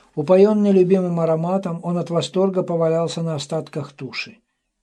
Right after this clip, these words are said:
И в эту ночь Микки впервые не пожелал спать, прижавшись к нему.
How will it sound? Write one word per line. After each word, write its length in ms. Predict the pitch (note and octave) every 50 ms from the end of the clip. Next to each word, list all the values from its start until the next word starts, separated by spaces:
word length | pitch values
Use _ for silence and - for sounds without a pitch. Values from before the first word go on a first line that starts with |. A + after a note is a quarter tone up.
| _ _
И 120 | - A#2
в 60 | A#2 C#3
эту 200 | D3 C#3+ D3 C#3
ночь 300 | C#3 D3+ D#3+ D#3+ - -
Микки 260 | D#3+ D#3+ D3 - C#3+
впервые 400 | C#3+ - D#3+ D3+ C#3+ C#3+ D3+ D#3
не 140 | E3 F3 E3+
пожелал 380 | E3+ D#3+ C3 D#3 D#3 D3+ C#3+
спать, 380 | C#3 - - - D3+ D3 C#3+ D3
прижавшись 600 | D#3+ D3+ C#3+ C3 C#3 C3 A2+ - - C3 - -
к 100 | - -
нему. 240 | C#3 B2+ A2+ G2